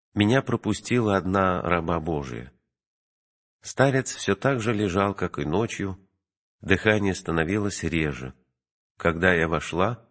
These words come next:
на коленах подле него стоял отец Исаия. Отец Феодор, по прочтении в последний раз в одиннадцать часов дня канона Божией Матери на исход души,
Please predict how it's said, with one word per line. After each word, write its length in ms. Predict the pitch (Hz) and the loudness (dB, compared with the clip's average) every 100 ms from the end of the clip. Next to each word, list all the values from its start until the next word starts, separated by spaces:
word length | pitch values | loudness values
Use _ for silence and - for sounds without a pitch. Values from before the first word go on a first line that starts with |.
| _ _ _ _ _ _ | _ _ _ _ _ _
на 160 | - 101 | -2 2
коленах 560 | - 92 127 135 127 | 4 4 4 0 -4
подле 300 | - 107 101 | 0 0 2
него 240 | 107 98 98 | 2 2 0
стоял 640 | - 85 82 90 95 95 - | 0 0 2 2 0 -4 -6
отец 540 | 95 - 85 85 - - | -6 -2 -2 -4 -6 -10
Исаия. 640 | 87 - 76 65 62 64 _ _ _ _ _ _ _ _ | -8 -4 -4 -4 -6 -10 _ _ _ _ _ _ _ _
Отец 400 | - 87 - 87 | -2 0 0 -2
Феодор, 580 | - 71 76 110 113 104 _ _ _ _ _ _ - | -2 -4 -2 -2 -4 -8 _ _ _ _ _ _ -4
по 100 | 90 | -2
прочтении 640 | 101 95 - 101 92 92 | 0 0 -2 -2 0 0
в 120 | 90 | -2
последний 580 | - 90 - 98 92 87 | -2 -2 0 -2 0 2
раз 320 | 87 87 87 | 2 0 -2
в 100 | - | -2
одиннадцать 600 | 82 85 90 85 80 78 | -2 0 0 -2 -4 -6
часов 400 | - 82 - 82 | -6 -4 -4 -4
дня 340 | 73 80 82 80 _ _ _ - | -2 0 -2 -4 _ _ _ -2
канона 460 | 90 87 90 85 | 0 2 2 2
Божией 340 | 76 82 78 82 | 0 -2 -2 0
Матери 440 | 82 85 - 76 | 2 0 -2 -4
на 160 | 76 76 | -2 -2
исход 360 | - - 71 | -4 -6 -6
души, 440 | 69 67 - 110 | -6 -8 -4 -4